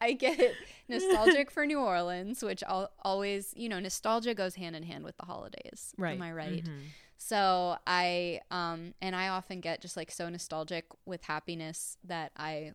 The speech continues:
Speaker 1: wanna cry, and I'm a big crier. I <laughs> cry a lot when I'm happy and sad.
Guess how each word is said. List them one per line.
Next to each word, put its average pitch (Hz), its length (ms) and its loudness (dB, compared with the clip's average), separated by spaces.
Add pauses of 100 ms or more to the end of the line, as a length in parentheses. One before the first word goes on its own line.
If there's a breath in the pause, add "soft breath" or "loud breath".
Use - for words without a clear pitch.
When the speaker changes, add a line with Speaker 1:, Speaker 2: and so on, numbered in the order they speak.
Speaker 1:
wanna 175 220 -6
cry, 160 580 -6
and 165 280 -8 (140)
I'm 311 180 2
a 202 40 -2
big 156 220 -6
crier. 160 340 0
I 233 100 4
<laughs> - 20 4
cry - 440 8
a 233 180 6
lot 214 240 4
when 269 180 2
I'm 269 220 2
happy 262 400 4
and 196 220 -2
sad. - 480 -6